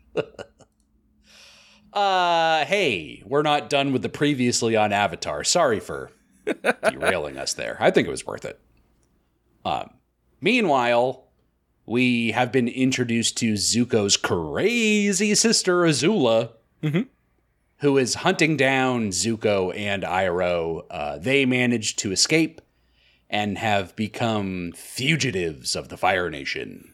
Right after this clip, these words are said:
Speaker 2: Mm-hmm.
Speaker 1: They're on the run.
Speaker 2: Not a place either of them wants to be.
Speaker 1: No.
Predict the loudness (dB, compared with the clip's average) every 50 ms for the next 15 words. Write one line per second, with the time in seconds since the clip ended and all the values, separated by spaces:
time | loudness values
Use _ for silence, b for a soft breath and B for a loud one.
0 | _ _ -4 -2 -2 -2 0 -2 -2 -4 -6 -10 _ _ _ _ _ _ _ _
1 | _ _ _ _ _ -4 -2 0 2 4 4 4 4 2 2 2 2 4 6 6
2 | 6 6 4 2 0 -4 -6 -12 -14 -20 _ _ _ -6 -2 0 0 0 0 0
3 | 0 0 2 2 2 2 2 2 -2 -2 -2 -2 -2 -2 -2 -4 -4 -4 -4 -2
4 | -2 0 -2 -2 -4 -8 -14 _ _ _ _ _ _ _ _ _ _ _ _ _
5 | _ _ _ _ _ b b b b b b b b b b b b 0 2 2
6 | 2 2 -2 -4